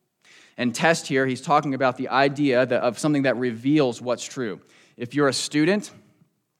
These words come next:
and you take a test, that test doesn't create knowledge, right?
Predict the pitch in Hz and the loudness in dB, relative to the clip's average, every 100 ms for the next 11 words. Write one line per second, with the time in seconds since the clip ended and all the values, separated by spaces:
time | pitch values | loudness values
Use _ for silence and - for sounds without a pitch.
0 | _ _ _ _ _ 120 120 120 120 147 | _ _ _ _ _ -8 -4 -4 -4 -2
1 | 139 139 - 131 156 - - - _ _ | -2 -2 -2 0 0 -2 -12 -20 _ _
2 | _ _ _ _ - 151 - 190 170 160 | _ _ _ _ 0 2 2 4 4 2
3 | 170 147 143 - - 156 147 139 107 113 | -2 0 -4 -8 -6 -2 2 2 0 -4
4 | 104 87 87 110 107 | -4 -6 -8 -6 -6